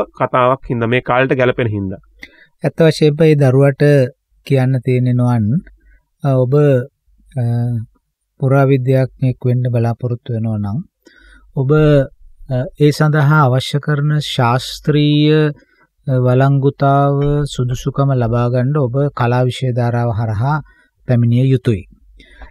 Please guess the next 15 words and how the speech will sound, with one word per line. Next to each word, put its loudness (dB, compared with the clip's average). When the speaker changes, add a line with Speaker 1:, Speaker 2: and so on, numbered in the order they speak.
Speaker 2:
ඒකෙන් 2
අදහස් 2
කරන්නේ 2
නැහැ 2
කලා 2
විෂයන් 0
ඉගෙන -2
ගත්ත -2
අයට 0
විතරයි 2
මේ 0
පුරාවිද්‍යාව 0
තුළ 0
රටේ 0
අතීතය, -2